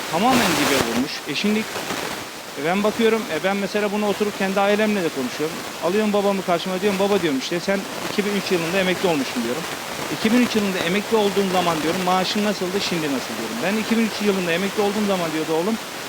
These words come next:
"on üç on dört tane çeyrek altın alıyordum," diyor. E, şimdi karşılaştırdığınız zaman ya iki buçuk çeyrek altın yapıyor. Yani çok komik bir rakam.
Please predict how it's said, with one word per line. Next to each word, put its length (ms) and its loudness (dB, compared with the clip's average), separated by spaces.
"on 60 0
üç 140 0
on 140 2
dört 180 2
tane 180 0
çeyrek 320 0
altın 240 0
alıyordum," 440 -2
diyor. 440 -10
E, 40 -2
şimdi 280 4
karşılaştırdığınız 920 2
zaman 280 2
ya 60 2
iki 260 2
buçuk 260 -2
çeyrek 280 2
altın 280 0
yapıyor. 240 0
Yani 160 -2
çok 220 0
komik 280 0
bir 60 -2
rakam. 280 -2